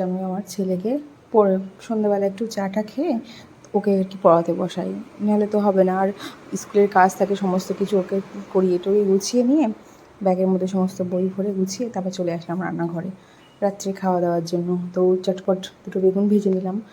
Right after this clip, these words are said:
আর সাথে রুটিও করে নিয়েছি। আর দুপুরে তো আজকে যেহেতু সোমবার ছিল সেদিনটা, তো নিরামিষ তরকারি ছিল, আর তার সাথে একটু বেগুন ভাজা হলে রুটির সাথে ভালোই লাগে। তো চটপট বেগুনটা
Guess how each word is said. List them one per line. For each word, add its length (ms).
আর 100
সাথে 280
রুটিও 340
করে 220
নিয়েছি। 340
আর 80
দুপুরে 320
তো 60
আজকে 240
যেহেতু 240
সোমবার 340
ছিল 140
সেদিনটা, 380
তো 140
নিরামিষ 400
তরকারি 420
ছিল, 140
আর 120
তার 140
সাথে 200
একটু 180
বেগুন 320
ভাজা 260
হলে 140
রুটির 280
সাথে 260
ভালোই 300
লাগে। 200
তো 60
চটপট 320
বেগুনটা 340